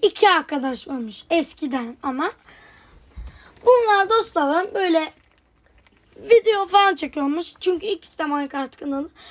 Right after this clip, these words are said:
Böyle G T A oynuyorlarmış. Arkada gördüğünüz gibi Fortnite falan oynuyorlarmış.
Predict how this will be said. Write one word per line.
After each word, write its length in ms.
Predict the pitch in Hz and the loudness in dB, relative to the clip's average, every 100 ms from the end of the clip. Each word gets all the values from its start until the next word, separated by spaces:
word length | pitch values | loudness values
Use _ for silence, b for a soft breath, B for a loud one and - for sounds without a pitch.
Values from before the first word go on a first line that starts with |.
| B B _ - | B B _ -2
Böyle 320 | 403 403 392 | 2 2 2
G 260 | 330 415 | 2 0
T 140 | 415 392 | 0 0
A 120 | 381 | 2
oynuyorlarmış. 640 | 381 381 381 381 370 359 - | 2 2 4 4 4 0 0
Arkada 420 | - 370 392 381 | 0 0 0 2
gördüğünüz 580 | 370 359 359 359 359 320 | 2 0 0 -2 -4 -2
gibi 220 | 330 302 | -2 -2
Fortnite 540 | - 370 349 339 330 | 0 0 0 -2 -6
falan 360 | - 370 370 359 | 0 0 2 -2
oynuyorlarmış. 880 | 311 269 262 262 254 285 415 - | -4 -6 -8 -8 -6 -2 -2 -4